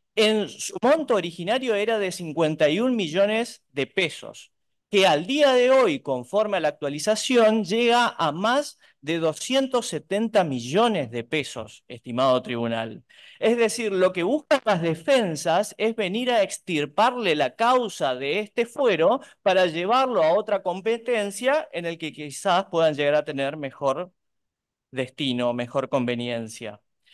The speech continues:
En lo que respecta, ¿sí?, a la identidad objetiva del hecho, esto es, al hecho histórico acontecido en la realidad, también son absolutamente distintos, ¿sí? Y acá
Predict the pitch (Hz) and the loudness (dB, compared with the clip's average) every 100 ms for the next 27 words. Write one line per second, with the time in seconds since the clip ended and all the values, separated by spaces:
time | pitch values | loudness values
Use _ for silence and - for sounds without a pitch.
0 | - - - 269 277 262 262 240 220 - | -20 -20 -2 0 4 2 2 -2 -4 -4
1 | 370 311 - 160 165 190 - - - 175 | -4 -4 -2 0 0 -2 -8 -16 -8 -6
2 | 208 240 - 170 156 151 143 143 139 139 | -6 -8 -6 0 2 2 0 -2 -2 2
3 | 202 226 208 - 135 - 233 247 175 135 | 2 2 0 -2 -6 -4 -2 4 4 4
4 | 135 196 165 - 120 127 160 _ 165 180 | 2 -2 -4 -8 -10 -10 -12 _ -6 -4
5 | 180 139 156 165 - 151 131 175 240 - | -2 0 0 -2 -8 -6 -2 -4 -4 -6
6 | 151 123 _ 214 226 226 180 165 - 135 | -8 -10 _ 0 0 -2 -4 -2 0 -2
7 | 143 127 123 127 - 226 214 165 131 123 | -2 -4 -6 -8 -6 0 2 2 0 2
8 | 151 226 185 147 175 _ _ _ - 247 | 0 0 0 2 0 _ _ _ -4 -2
9 | 254 349 311 - 170 151 147 - 147 143 | -2 -2 -2 -4 -4 0 0 0 -4 -4
10 | 147 139 139 139 139 123 117 - 139 117 | 0 2 2 -2 -4 -6 -8 -10 -6 -6
11 | 113 113 110 110 - _ _ - 165 214 | -6 -8 -10 -12 -20 _ _ -8 -2 -2
12 | 285 - - 226 262 269 285 349 - | -2 -10 -16 -2 0 2 4 2 2